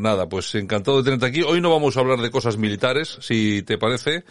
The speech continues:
Vamos a, vamos a hablar de otros menesteres. Bueno, todos nuestros oyentes saben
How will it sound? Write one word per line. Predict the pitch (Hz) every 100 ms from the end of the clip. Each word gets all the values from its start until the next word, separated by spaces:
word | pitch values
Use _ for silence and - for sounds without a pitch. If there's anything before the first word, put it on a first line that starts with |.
| - _ _
Vamos | 107 110 101
a, | 117 113 107 101 92
vamos | 104 113 110
a |
hablar | 113 107
de | 113
otros | 110 113 110 104 92
menesteres. | 110 107 - 135 139 147 - - - 143
Bueno, | 139
todos | 123 139
nuestros | 139 131 131
oyentes | 131 131 135
saben | - 139 151 175